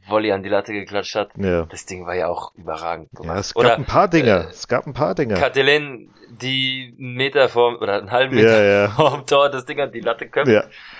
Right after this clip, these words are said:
Speaker 1: Es hört sich jetzt wieder dappes an, aber es war gar nicht, also es war überragend.
Speaker 2: Ja.
Speaker 1: Ja, also es, wie gesagt, hat überragend viel Spaß gemacht zu gucken.
Speaker 2: Ja.
Speaker 1: Der Ball ist gut gelaufen.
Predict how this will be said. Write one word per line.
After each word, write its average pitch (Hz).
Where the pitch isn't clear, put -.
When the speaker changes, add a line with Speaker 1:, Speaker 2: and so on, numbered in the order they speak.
Speaker 1:
Es 131
hört 147
sich 147
jetzt 143
wieder 127
dappes -
an, 135
aber 113
es -
war 117
gar 117
nicht, 117
also -
es -
war -
überragend. 80
Speaker 2:
Ja. 82
Speaker 1:
Ja, -
also 90
es, -
wie 117
gesagt, 117
hat 110
überragend 110
viel 110
Spaß 113
gemacht 110
zu -
gucken. 120
Speaker 2:
Ja. 90
Speaker 1:
Der 117
Ball -
ist 117
gut -
gelaufen. 117